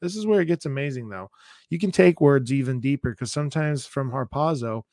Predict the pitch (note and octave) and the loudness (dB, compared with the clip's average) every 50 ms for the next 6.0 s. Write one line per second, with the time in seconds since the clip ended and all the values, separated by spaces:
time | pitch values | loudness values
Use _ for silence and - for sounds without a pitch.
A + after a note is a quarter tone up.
0 | _ - - - - _ - C3 - - - - D3+ D#3 D#3 D3+ D3 D3 D3 D3 | _ -20 -20 -20 -20 _ -8 -8 -8 -4 -2 -2 0 0 0 0 -2 0 0 0
1 | C#3 C3+ C3 C3+ C#3 C3+ C3 C3 B2+ A#2+ A#2+ B2 B2+ B2+ B2+ A2 A#2+ A#2 A#2 A#2 | -2 -2 -2 -2 -2 0 0 0 0 0 -2 -2 -2 -2 -2 -4 -4 -6 -6 -6
2 | G#2+ A2 A#2 A#2 - - A2 A2+ A#2+ A#2 A#2 - - - B2 B2+ - - B2+ A#2 | -8 -8 -8 -8 -8 -10 -8 -8 -6 -6 -6 -6 -6 -6 -6 -6 -6 -8 -10 -8
3 | - - B2 A#2 - - C3+ C3+ C#3 C3+ B2+ A2 G#2 A2 A#2 B2+ A#2 - - A2 | -6 -6 -6 -6 -4 -4 -4 -2 -2 -2 -2 -4 -6 -6 -6 -6 -6 -6 -10 -8
4 | A2 A#2 A#2 A#2 B2+ B2+ B2 - _ _ _ _ _ _ - B2+ A#2+ A#2 G#2+ G2+ | -6 -4 -2 0 -2 -2 -4 -6 _ _ _ _ _ _ -4 -2 -2 0 0 0
5 | A2 A2+ A#2 - - A2+ G#2 G#2 G#2 G#2 G2+ - A2 A2+ G#2+ G#2+ G#2 - - | 0 -2 -2 -6 -8 -8 -10 -12 -12 -14 -14 -12 -10 -8 -8 -8 -8 -10 -12